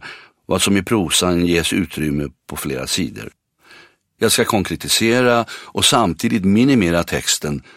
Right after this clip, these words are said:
för det jag vill ha sagt. Nils Ferlins Inte ens en grå liten fågel är ett utsökt exempel på detta. Åtta rader, suverän ordbehandling.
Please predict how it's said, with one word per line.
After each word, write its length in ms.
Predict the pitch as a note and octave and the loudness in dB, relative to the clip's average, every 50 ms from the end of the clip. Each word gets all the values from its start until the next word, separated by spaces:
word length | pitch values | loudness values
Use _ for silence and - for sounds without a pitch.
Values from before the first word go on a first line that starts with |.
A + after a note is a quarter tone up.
| _ _ - | _ _ -14
för 100 | - D#2+ | -8 -6
det 60 | E2 | -4
jag 100 | D2+ D2 | -4 -4
vill 140 | D#2 D2+ D2+ | -4 -4 -2
ha 80 | D#2 | -2
sagt. 480 | - - C#2+ - - - - - - - _ _ - - - - - - - - _ | -2 -2 -4 -4 -8 -12 -16 -16 -20 -20 _ _ -20 -20 -20 -20 -20 -20 -20 -6 _
Nils 280 | - A#2 A#2+ A#2 G#2+ - | 2 4 4 4 4 4
Ferlins 840 | - A#2 G#2 G#2+ A2 A#2 A#2+ A#2 A2 G#2 - - - - - - _ _ _ _ | 4 4 2 4 4 4 4 4 2 2 0 0 0 0 -2 -4 _ _ _ _
Inte 220 | - A2+ G#2+ F#2 G2+ | 0 2 2 2 2
ens 160 | G2+ G2 F2+ | 0 2 2
en 100 | G#2+ G#2+ | 2 2
grå 260 | G2 F#2 F2 E2+ F2 | 2 2 2 2 2
liten 280 | F2+ F#2 F#2+ - G#2+ G#2+ | 2 0 0 0 -2 -2
fågel 560 | - - A#2 B2 C#3 D3 B2+ F#2+ C#2 C2 - - - - - - - _ | 0 0 0 2 2 2 0 0 -2 -2 -6 -10 -16 -20 -20 -20 -20 _
är 120 | - - F2+ | -4 -4 -4
ett 100 | - - | -4 0
utsökt 880 | - D3+ D3+ A2 F#2 - - - - - D#3 C3 G2 - - - - | 0 0 2 2 -2 -2 0 0 2 2 4 2 2 0 -4 -6 -6
exempel 520 | F2+ - - - D2+ C#2+ C#2 C2 - C#2 | -2 -2 -2 -2 -2 -4 -6 -6 -8 -6
på 100 | - E2+ | -4 -4
detta. 340 | D#2 D2+ C#2+ - _ - - - - _ _ _ _ _ - _ _ _ _ | -4 -4 -6 -8 _ -16 -16 -16 -18 _ _ _ _ _ -20 _ _ _ _
Åtta 420 | C3+ C3 A2+ - _ - G#2+ G#2 | 2 2 2 0 _ 0 2 2
rader, 460 | G#2+ G#2+ G#2 F2 D2+ C#2+ C#2 C#2 B1+ - | 2 2 2 0 0 -2 -4 -6 -4 -2
suverän 920 | - - - A#2 A2 G2+ G#2 G2+ F2 E2+ E2 D#2 D2+ C#2 C2 A#1+ C2+ - - _ | 0 2 2 2 4 4 4 4 4 2 2 0 -2 -4 -6 -8 -10 -14 -12 _
ordbehandling. 800 | - D#2+ D#2 C2+ G#1+ A1 A1 - - G#1 G1+ - - - - | -6 -4 -4 -4 -6 -6 -6 -6 -8 -8 -12 -16 -18 -18 -20